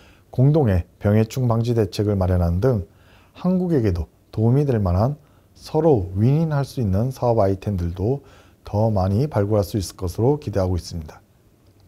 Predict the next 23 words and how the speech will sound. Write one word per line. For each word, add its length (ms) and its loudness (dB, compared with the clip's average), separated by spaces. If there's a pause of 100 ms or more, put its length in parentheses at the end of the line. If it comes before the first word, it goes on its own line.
(600)
사실 680 0
농업 340 2
생산 340 0
전 220 0
과정에 340 0
거쳐서 520 -2 (520)
북한과 720 -2
협력할 420 -2
수 140 -6
있는 280 0
분야는 480 -2 (240)
무수히 380 0
많을 280 0
것입니다만 760 -2 (560)
이번 320 2
시간에는 600 0 (260)
그 260 0
출발점이 640 -2
되는 400 0 (480)
종자 400 0
협력에 600 0 (200)
집중해서 480 -2
말씀드렸습니다. 880 -4